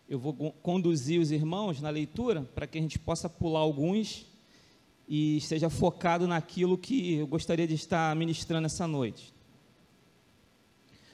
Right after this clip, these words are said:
Vamos começar a partir do um mesmo. Diz assim a palavra:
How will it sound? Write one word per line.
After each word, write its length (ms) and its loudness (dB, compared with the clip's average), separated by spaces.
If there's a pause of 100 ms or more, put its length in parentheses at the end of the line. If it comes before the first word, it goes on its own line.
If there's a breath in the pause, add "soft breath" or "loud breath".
(120)
Vamos 180 0
começar 380 0
a 60 0
partir 320 -4
do 100 2
um 240 2
mesmo. 480 0 (3000 soft breath)
Diz 160 -4
assim 240 -2
a 60 -2
palavra: 540 -2